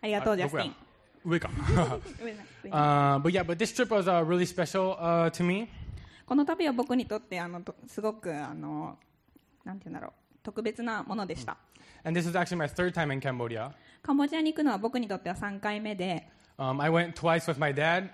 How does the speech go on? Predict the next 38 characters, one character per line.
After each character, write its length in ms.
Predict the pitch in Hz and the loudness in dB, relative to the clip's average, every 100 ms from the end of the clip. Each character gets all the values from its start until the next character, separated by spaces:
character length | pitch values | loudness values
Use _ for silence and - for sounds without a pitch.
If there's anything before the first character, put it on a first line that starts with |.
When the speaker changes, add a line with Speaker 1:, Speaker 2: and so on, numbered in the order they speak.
| - | -10
Speaker 2:
uh, 680 | 143 135 135 135 131 127 131 | -8 -6 -6 -6 -6 -8 -8
'cause 220 | 139 135 | -8 -6
he 80 | 151 | -6
was 80 | 135 | -6
speaking 360 | - 143 139 | -8 -8 -4
at 120 | 131 123 | -2 -2
a 60 | |
youth 260 | 123 143 - | -4 -8 -4
conference. 680 | 170 170 208 247 - - _ _ _ _ | -4 -4 -8 -8 -14 -20 _ _ _ _
Speaker 1:
え 40 | - | -8
っ 20 | |
と、 60 | |
ユ 120 | 247 262 | -2 -2
ー 40 | |
ス 80 | - | -2
カ 140 | 339 | -4
ン 80 | 330 | -2
フ 80 | 294 | 0
ァ 40 | |
レ 60 | 262 | -2
ン 60 | |
ス 60 | 247 | -4
の 80 | 196 | -10
た 100 | 196 | -10
め 140 | 190 | -8
に 80 | 180 | -6
僕 180 | 202 233 | -6 -4
の 120 | 190 | -6
お 60 | 214 | -4
父 180 | 277 | -4
さ 120 | 269 214 | -2 -6
ん 80 | |
と 80 | 185 | -8
一 100 | 185 | -10
緒 60 | - | -10
に 80 | 175 | -10
二 140 | 208 | -8
回 260 | 220 226 | -6 -6